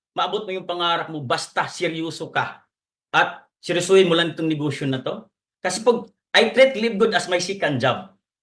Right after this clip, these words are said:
Yes, part-time, but I treat Live Good seriously as my second job.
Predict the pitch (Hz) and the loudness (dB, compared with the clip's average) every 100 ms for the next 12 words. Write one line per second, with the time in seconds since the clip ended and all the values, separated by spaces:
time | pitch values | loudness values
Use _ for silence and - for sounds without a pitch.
0 | _ _ _ _ - 240 226 - 190 202 | _ _ _ _ 2 4 4 2 4 4
1 | - 208 254 262 156 - 160 160 214 214 | 4 4 4 0 -4 -2 -6 -4 -6 -2
2 | 180 185 196 - 190 185 185 170 175 185 | -2 -2 -6 -4 -4 -4 -6 -6 -6 -6
3 | - _ _ _ _ - 208 220 - 151 | -16 _ _ _ _ 4 4 4 -4 -2
4 | 175 175 - 220 220 185 180 135 170 170 | -2 -2 -4 -4 0 -2 0 -4 -4 -6